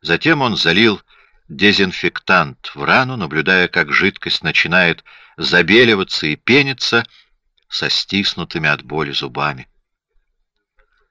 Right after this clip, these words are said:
Тат поставил перекись водорода на место, а затем перебрал еще несколько пузырьков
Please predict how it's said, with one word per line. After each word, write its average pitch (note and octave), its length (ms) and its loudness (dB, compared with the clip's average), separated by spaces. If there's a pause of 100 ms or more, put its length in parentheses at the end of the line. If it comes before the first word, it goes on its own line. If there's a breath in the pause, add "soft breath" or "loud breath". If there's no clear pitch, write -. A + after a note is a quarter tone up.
(1000)
Тат B2 180 0
поставил A#2 460 4
перекись G#2+ 420 2
водорода G2 400 2
на F#2 140 0
место, D2 460 -4 (1120 loud breath)
а E2+ 100 -4
затем G2 280 2
перебрал G#2 400 2
еще G#2 200 4
несколько G2+ 460 0
пузырьков F#2 720 0